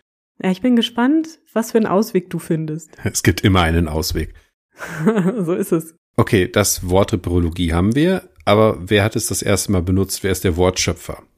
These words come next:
Speaker 2: Und da haben wir mal ein bisschen gekramt und geguckt und das war
Speaker 1: Mhm.
Speaker 2: ein Herr Wilson, Colin Wilson im Jahr neunzehnhundertzweiundsiebzig. Und zwar ist damals das Buch Jack the Ripper, A Bibliography and Review of the Literature von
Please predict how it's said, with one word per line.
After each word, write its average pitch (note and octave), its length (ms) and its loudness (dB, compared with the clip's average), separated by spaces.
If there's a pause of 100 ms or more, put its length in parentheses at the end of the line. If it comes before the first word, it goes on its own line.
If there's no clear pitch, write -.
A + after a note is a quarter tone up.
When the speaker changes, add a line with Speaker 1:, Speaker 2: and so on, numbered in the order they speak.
Speaker 2:
Und F#2 180 -4
da G#2 200 4
haben G#2 160 2
wir G2+ 100 2
mal F2+ 100 2
ein F2 80 0
bisschen F2 260 -4
gekramt G2 640 -2
und F2 80 -8
geguckt - 440 -4 (480)
und G2 220 -2
das A2 200 0
war G2 200 4
Speaker 1:
Mhm. E2+ 60 -2
Speaker 2:
ein G#2 500 0
Herr F#2+ 460 0 (100)
Wilson, A2+ 420 4 (180)
Colin F#2 380 2
Wilson G#2 400 2
im G#2+ 160 0
Jahr G2 220 4
neunzehnhundertzweiundsiebzig. F2+ 1400 -2 (120)
Und F#2 120 -2
zwar G2+ 200 2
ist - 140 -2
damals A2 480 2
das F2 240 0
Buch C3 480 2 (360)
Jack G2 240 -2
the - 140 -6
Ripper, E3+ 600 0
A G2+ 60 -6
Bibliography G#2+ 1040 0
and F#2 300 -4
Review C3 440 0
of F#2 240 -4
the - 160 -4
Literature G#2+ 760 -4
von A2+ 320 -2